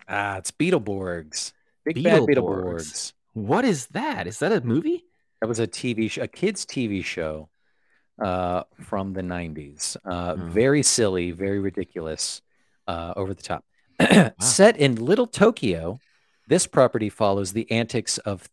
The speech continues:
Speaker 1: three cyborg fighters who are enlisted by a guard commander to take down the corrupt prime minister and his goons.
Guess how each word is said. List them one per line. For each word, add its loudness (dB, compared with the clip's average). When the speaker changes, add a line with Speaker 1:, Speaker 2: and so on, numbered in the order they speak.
Speaker 1:
three -2
cyborg -2
fighters -6
who 0
are 2
enlisted -4
by -2
a -6
guard -2
commander -4
to -12
take -2
down -2
the -4
corrupt -6
prime -2
minister -8
and -10
his -6
goons. -10